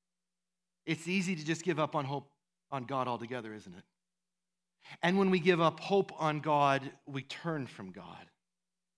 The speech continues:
But not Zechariah and Elizabeth. Even though they'd given up hope for a child, they never gave up hope on God. Right? In spite of their disappointment and their frustration and their unanswered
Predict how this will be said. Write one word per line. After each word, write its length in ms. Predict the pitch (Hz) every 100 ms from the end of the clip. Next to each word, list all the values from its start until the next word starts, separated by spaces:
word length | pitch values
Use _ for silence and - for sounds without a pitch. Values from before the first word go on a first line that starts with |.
| _ _ _ _ _ _ _ _ _ _ _ _ _ _ _ _ _ _ _ _ _ _ _ _ _
But 140 | 147 139
not 180 | 147 135
Zechariah 400 | 135 156 139 131
and 80 |
Elizabeth. 480 | 120 143 104 95 101 - _ _ _ _ _ _ _ _ _ _ _ - -
Even 220 | 170 170 165
though 100 | 156
they'd 180 | 160
given 180 | 160 156
up 140 | 139 -
hope 200 | 165 -
for 80 |
a 40 | 143
child, 300 | - 175 175
they 80 | 165
never 320 | 185 170 143 -
gave 200 | 185 170
up 160 | 165 165 - - _
hope 300 | - 190 - 160
on 200 | 160 139
God. 440 | 151 156 147 117 - _ _ _ _ _ _ -
Right? 160 | 202
In 100 | 196
spite 440 | - - 214 220 226
of 120 | 165
their 220 | 185 185 180
disappointment 720 | 196 - - - 220 214 185 - -
and 160 | 202
their 60 | 180
frustration 680 | 190 185 - 214 214 214
and 100 | 185
their 100 | 190
unanswered 440 | 202 208 202 202